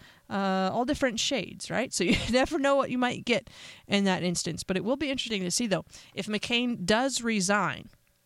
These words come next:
I'm guessing that he's going to suggest who he would like his replacement to be. And in that case, when you have an American hero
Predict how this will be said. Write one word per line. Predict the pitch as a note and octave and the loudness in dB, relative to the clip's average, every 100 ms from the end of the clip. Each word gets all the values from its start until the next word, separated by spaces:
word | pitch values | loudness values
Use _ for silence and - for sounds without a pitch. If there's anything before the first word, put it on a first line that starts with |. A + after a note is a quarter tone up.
| _ _ _ _ _ _ _ - - _ | _ _ _ _ _ _ _ -20 -20 _
I'm | F#3 A#3 C#4 C4 | 2 4 4 4
guessing | A#3 A3+ - F#3 F3+ | 2 2 -2 -2 -2
that | F3+ | -2
he's | G#3+ A3 | -2 -2
going | A3 A3 G#3 | 0 0 0
to | F#3+ | -2
suggest | - F3+ F#3+ F#3+ D#3+ - - - - - - | -4 -2 2 2 0 -4 -6 -10 -20 -20 -12
who | - C#4+ | 0 0
he | B3+ C#4 | 2 0
would | B3 | 0
like | A3+ A3+ A3 | 2 0 0
his | - A3+ | -2 -2
replacement | G#3 G3+ G#3+ G#3 - - G3 - _ _ - | -2 -2 -2 0 0 0 -2 -4 _ _ -6
to | - G#3 | 0 2
be. | F3 F#3+ D#3 - _ - _ _ _ - _ - | 2 0 -2 -12 _ -20 _ _ _ -20 _ 0
And | B3 C4+ | 2 4
in | C4+ | 4
that | C#4+ F4+ - | 2 0 -2
case, | C4+ F#3 F#3 - - | -2 0 0 -2 -6
when | - A3+ | 0 2
you | A3+ | 4
have | B3 A#3+ | 2 2
an | A#3+ | 2
American | A#3+ C4+ D4 - B3+ | 2 2 0 -2 -4
hero | A3 D4 C4+ G#3 F#3 F#3 | 0 2 2 2 2 -2